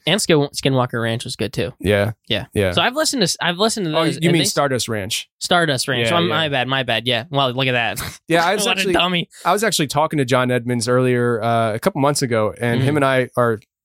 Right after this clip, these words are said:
Speaker 2: trying to schedule something for maybe later this year.
Speaker 1: That'd be cool.
Speaker 2: But, uh,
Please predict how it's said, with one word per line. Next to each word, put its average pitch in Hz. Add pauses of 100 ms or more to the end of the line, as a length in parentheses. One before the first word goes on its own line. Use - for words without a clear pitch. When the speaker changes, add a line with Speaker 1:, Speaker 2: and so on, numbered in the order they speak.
Speaker 2:
trying 127
to 117
schedule 120
something 113
for 113
maybe 113
later 110
this 101
year. 117
Speaker 1:
That'd 113
be 98
cool. -
Speaker 2:
But, 113
uh, 104